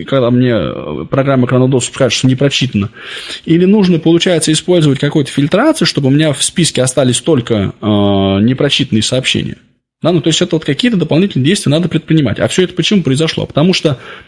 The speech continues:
у меня письма упорядочены по дате, м,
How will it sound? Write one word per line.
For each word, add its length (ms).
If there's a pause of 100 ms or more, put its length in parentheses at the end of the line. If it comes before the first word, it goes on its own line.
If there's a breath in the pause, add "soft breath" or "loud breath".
у 80
меня 260
письма 400
упорядочены 680
по 420
дате, 840 (300)
м, 1200